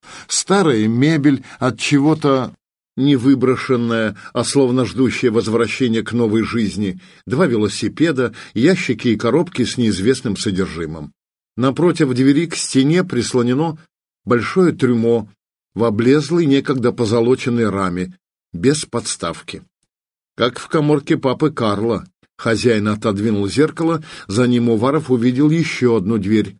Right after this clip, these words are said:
железную. «А вот и золотой ключик». Он достал из кармана ключ, массивный, вроде сейфового, с двумя оборотками сложной конфигурации. «Передаю во временное пользование. Вернёте по мановении надобности».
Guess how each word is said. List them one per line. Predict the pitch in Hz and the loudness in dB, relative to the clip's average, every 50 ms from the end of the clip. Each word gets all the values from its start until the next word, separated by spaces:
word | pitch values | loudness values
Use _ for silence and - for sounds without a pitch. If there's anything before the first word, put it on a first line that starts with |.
| _ - | _ -6
железную. | 98 90 98 131 131 117 98 82 76 76 90 85 78 78 78 78 _ _ _ _ _ _ _ _ - | -4 0 2 2 2 2 0 -4 -6 -8 -10 -10 -10 -12 -12 -14 _ _ _ _ _ _ _ _ -4
«А | 98 107 120 | -2 2 2
вот | 165 233 - | 2 2 2
и | 254 | 0
золотой | 214 180 202 196 185 - 190 220 - | 0 2 2 2 2 2 2 0 0
ключик». | - - 139 135 151 185 - - - - - - _ _ _ - | 0 2 2 4 4 2 0 -4 -6 -8 -8 -10 _ _ _ -6
Он | 127 127 123 110 | -2 0 0 2
достал | 113 113 - - 127 117 113 | 2 0 0 -2 -2 0 0
из | 113 107 - | 0 -2 -2
кармана | - 123 110 104 104 107 104 98 98 | -4 -4 -2 0 0 -2 -2 -2 -4
ключ, | 101 98 113 113 139 170 165 - - - - - - | -4 -2 0 2 2 0 0 -4 -12 -14 -20 -14 -8
массивный, | - 113 123 120 107 - - - - 135 139 143 156 151 143 | -4 -2 0 0 -2 -4 -8 -4 0 0 0 2 2 0 0
вроде | 123 113 120 117 107 104 104 | 0 2 2 2 2 0 -2
сейфового, | 101 - - 110 110 113 - - 147 131 135 135 139 151 151 - - - - - - | -2 0 0 0 0 0 0 0 0 0 0 0 0 -2 -4 -6 -14 -20 -18 -12 -8
с | 104 101 | -6 -2
двумя | 98 123 131 127 127 123 | 2 2 2 4 2 0
оборотками | 113 101 101 104 107 131 160 156 - - 147 135 | 0 0 0 0 0 0 0 0 -2 -2 -2 -2
сложной | 127 - - 107 110 117 107 92 113 107 | -2 -4 -4 -2 -2 -2 0 0 -2 -2
конфигурации. | 98 - 104 95 - 107 98 92 82 78 76 - - - 76 73 73 _ _ _ _ _ _ _ _ _ _ _ _ - | -2 -2 -4 -4 -2 -2 -2 -2 -2 -4 -8 -10 -12 -12 -12 -14 -16 _ _ _ _ _ _ _ _ _ _ _ _ 0
«Передаю | 131 117 120 117 117 117 127 143 151 | 2 2 2 2 2 4 4 4 4
во | 139 143 135 | 4 2 2
временное | 120 127 143 135 131 127 127 131 131 127 | 2 2 2 2 2 2 2 2 0 0
пользование. | 107 - 127 117 101 87 87 98 90 90 90 92 92 87 - - - - - | 0 2 2 2 2 0 -2 -2 -2 -2 0 -2 -2 -4 -6 -12 -20 -12 -6
Вернёте | 101 101 117 113 110 110 123 143 156 156 - 170 151 156 - _ | -2 0 2 2 2 2 0 0 0 0 0 -2 -2 -2 -4 _
по | - 123 | -2 0
мановении | 120 117 113 110 107 101 110 127 127 131 127 127 123 120 - - _ _ _ _ _ _ _ _ _ - | 0 2 2 2 2 2 2 2 2 2 0 -2 -2 -4 -8 -12 _ _ _ _ _ _ _ _ _ -6
надобности». | 92 107 107 95 76 92 85 90 90 87 - - - 90 78 | -2 -2 -2 -2 -2 -4 -6 -6 -6 -8 -10 -10 -12 -12 -14